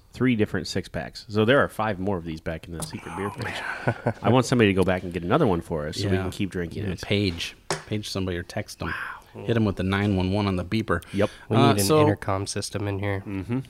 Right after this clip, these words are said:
Speaker 2: Yeah, we do. That would be kinda nice.
Speaker 1: The
Speaker 2: It would be,
Speaker 1: beeper.
Speaker 2: it would be abused quickly, though.
Speaker 1: Oh, it would. It
Speaker 3: Mm-hmm.
Speaker 1: definitely would.
Speaker 2: Yeah. Um, so w-,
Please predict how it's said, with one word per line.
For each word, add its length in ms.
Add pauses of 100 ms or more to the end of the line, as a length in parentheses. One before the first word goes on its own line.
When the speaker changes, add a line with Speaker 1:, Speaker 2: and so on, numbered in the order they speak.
(180)
Speaker 2:
Yeah, 280
we 120
do. 200
That 140
would 140
be 100
kinda 240
nice. 380 (140)
Speaker 1:
The 80
Speaker 2:
It 40
would 100
be, 140
Speaker 1:
beeper. 220
Speaker 2:
it 40
would 140
be 160
abused 500
quickly, 360
though. 200
Speaker 1:
Oh, 100
it 60
would. 60
It 80
Speaker 3:
Mm-hmm. 240
Speaker 1:
definitely 320
would. 160
Speaker 2:
Yeah. 300 (400)
Um, 480
so 500
w-, 220